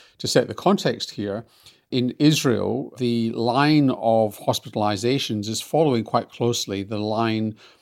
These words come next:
of increased Delta cases. Whereas in Britain, the line of Delta cases, which is going up quite sharply, or has been going up quite sharply, the line of hospitalizations has deviated from that and is actually much lower. So there's what they call a decoupling.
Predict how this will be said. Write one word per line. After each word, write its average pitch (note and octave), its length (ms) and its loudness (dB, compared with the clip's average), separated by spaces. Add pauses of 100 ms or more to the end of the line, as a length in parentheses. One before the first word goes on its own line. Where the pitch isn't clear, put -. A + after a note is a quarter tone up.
(200)
of G#2+ 180 0
increased - 600 -4 (260)
Delta C#3+ 300 2
cases. - 560 -8 (380)
Whereas A#2+ 360 2
in A2+ 140 0
Britain, A2+ 560 0 (240)
the A#2+ 120 -2
line C#3 220 4
of G#2 100 -2
Delta C#3 260 2
cases, G#2 360 -6
which G2+ 140 -10
is A#2 100 -8
going A#2+ 240 0
up A2 120 -4
quite G#2 200 -4
sharply, D#3+ 460 0
or F#2+ 100 -2
has C#3+ 200 0
been A#2+ 100 2
going G#2 160 -2
up - 80 -6
quite G2 220 -6
sharply, A2+ 520 -4 (460)
the B2 120 -4
line B2+ 260 4
of A2 80 -4
hospitalizations A#2+ 1000 0
has - 460 -6 (260)
deviated D3 640 2
from G#2 180 -4
that A2+ 180 -2
and B2 100 0
is A2+ 100 0
actually A#2+ 280 0
much - 280 -2
lower. B2 360 2
So - 160 -6
there's G#2+ 320 -6
what A2+ 320 -10
they G#2+ 100 -6
call A2 240 0
a G2+ 40 -4
decoupling. - 680 -6